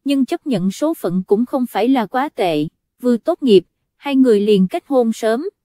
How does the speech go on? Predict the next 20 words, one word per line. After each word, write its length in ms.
ba 160
Tiểu 300
Du 200
xin 280
vào 200
làm 260
công 200
nhân 240
trong 200
một 180
nhà 180
máy, 300
mẹ 220
cô 240
đi 180
làm 260
tại 180
một 220
xưởng 320
dệt, 200